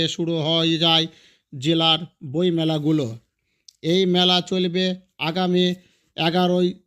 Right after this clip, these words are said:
ফেব্রুয়ারি দু হাজার পঁচিশ পর্যন্ত। যারা কলকাতা থেকে বহু দূরবর্তী জেলাগুলোতে থাকেন, তারাও কমপক্ষে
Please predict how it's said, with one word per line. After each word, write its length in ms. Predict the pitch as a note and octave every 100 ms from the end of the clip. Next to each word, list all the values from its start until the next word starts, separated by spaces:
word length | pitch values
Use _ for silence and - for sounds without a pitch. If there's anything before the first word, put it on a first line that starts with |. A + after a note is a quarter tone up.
| _ _ _ _ _
ফেব্রুয়ারি 420 | D#3+ F3+ F3+ F3+ F3+
দু 120 | E3
হাজার 360 | E3+ F3 E3+ E3+
পঁচিশ 400 | E3+ F3 E3+ F3 - _ _ _ F3
পর্যন্ত। 460 | F3 D#3 F3 D#3+ D3 A#2 - _ _
যারা 300 | C3 E3 F3 F3 E3+
কলকাতা 500 | F3+ G3 F3+ F3+ F3 F3
থেকে 300 | - F3 F3 F3+ F#3 _ -
বহু 260 | D3 F#3 G3 G3+
দূরবর্তী 540 | D#3+ G#3 F3 F3 F3+ E3+
জেলাগুলোতে 760 | - F3 F3 E3 F3 E3+ F3 E3+ - _ _
থাকেন, 380 | E3+ E3+ F3 E3+ E3+ _ _
তারাও 280 | D#3+ E3+ E3+
কমপক্ষে 560 | E3+ F3 D#3+ G3 F3+